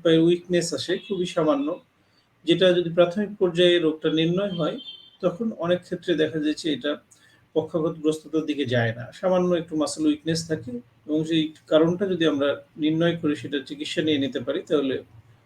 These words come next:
ক্ষতিগ্রস্ততা কম হয়। মডারেট হলে যেটা হয় যে আমরা বলি হেমিপ্যারেসিস, মানে তার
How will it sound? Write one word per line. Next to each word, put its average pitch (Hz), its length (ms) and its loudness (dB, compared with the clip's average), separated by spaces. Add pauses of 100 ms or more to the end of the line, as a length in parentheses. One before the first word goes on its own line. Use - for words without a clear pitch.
(140)
ক্ষতিগ্রস্ততা 139 680 -2
কম 131 300 -2
হয়। 120 220 -12 (1000)
মডারেট 202 540 8
হলে 180 280 6
যেটা 170 240 2
হয় 156 240 4
যে 185 80 -4
আমরা 165 160 0
বলি 160 240 0
হেমিপ্যারেসিস, 175 1040 0
মানে 143 200 -2
তার 139 340 -2